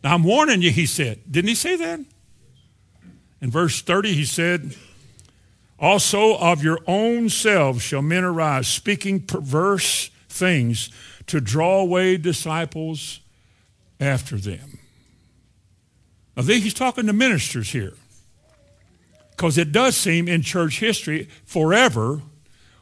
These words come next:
when God begins to bring a bunch of people together, somebody gets envious and wants to take over, or somebody wants to rule.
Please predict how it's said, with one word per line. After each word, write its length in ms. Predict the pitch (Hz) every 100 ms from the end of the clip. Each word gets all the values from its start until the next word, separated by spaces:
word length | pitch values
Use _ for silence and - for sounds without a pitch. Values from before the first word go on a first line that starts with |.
| _
when 180 | 170 151
God 280 | 135 202 233
begins 460 | 185 135 196 190 -
to 80 |
bring 280 | 139 190 190
a 60 | 160
bunch 340 | 180 214 -
of 100 | 202
people 320 | 196 202 196
together, 480 | 190 160 156 139 147 - -
somebody 1000 | - - - 240 277 214 185 180 185 185
gets 320 | 147 175 - 208
envious 1000 | 214 196 165 143 147 147 - - - - _ - _ _
and 200 | 151 147
wants 260 | 147 160 -
to 140 | 160
take 320 | - 170 147
over, 400 | 151 151 139 151 151 -
or 140 | 147 131
somebody 680 | - 208 214 175 175 165
wants 400 | 165 151 160 - -
to 100 | 160
rule. 440 | 135 120 104